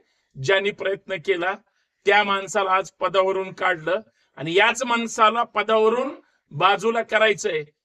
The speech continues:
याचे संकेत सुद्धा मागच्या चार महिन्यापूर्वी ज्या पक्षाचा कधीच कार्याध्यक्ष नसतो, त्या पक्षाने अगोदरच कार्याध्यक्ष जाहीर करून पॅरलल दुसरी यंत्रणा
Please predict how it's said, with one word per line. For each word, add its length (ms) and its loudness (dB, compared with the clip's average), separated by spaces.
याचे 500 -2
संकेत 540 -6
सुद्धा 520 -8
मागच्या 520 -2
चार 280 2
महिन्यापूर्वी 800 -4
ज्या 240 2
पक्षाचा 600 -4
कधीच 420 -2
कार्याध्यक्ष 680 -2
नसतो, 540 -4
त्या 100 2
पक्षाने 520 -4
अगोदरच 600 -2
कार्याध्यक्ष 640 -4
जाहीर 340 -2
करून 300 -4
पॅरलल 540 2
दुसरी 480 -2
यंत्रणा 560 -2